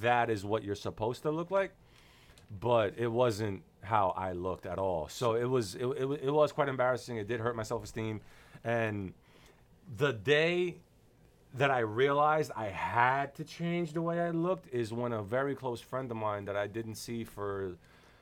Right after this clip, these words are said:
um, like, two years. I didn't see this chick for two years. And she saw me, and she's like, "Holy crap, you let yourself go." I was like, "Fuck, is it that bad?"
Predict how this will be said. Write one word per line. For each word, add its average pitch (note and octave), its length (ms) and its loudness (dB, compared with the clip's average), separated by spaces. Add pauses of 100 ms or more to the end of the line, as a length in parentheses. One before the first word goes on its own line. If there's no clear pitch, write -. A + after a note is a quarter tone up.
(160)
um, G2+ 680 -4
like, F#2 180 -8
two F#3 200 0
years. C3+ 540 -2 (200)
I C3+ 120 2
didn't D#3+ 180 2
see D#3 160 2
this D3 140 0
chick C#3 200 -4
for A2 140 -8
two D3 320 -4
years. A2+ 480 0 (580)
And C#3 140 -2
she C3 160 -8
saw G3 480 4
me, F2 380 -4
and A#2 160 -6
she's C3+ 220 -6
like, A#2 180 -4
"Holy B2 400 -4
crap, - 340 -4
you G#2+ 120 -4
let G2+ 100 -2
yourself F#2+ 280 -4
go." F2 200 -6 (400)
I C#3+ 120 8
was F#3+ 140 6
like, E3+ 220 2 (540)
"Fuck, - 720 -8
is A#2+ 100 -8
it A#2+ 140 -10
that D3 200 4
bad?" E3 380 2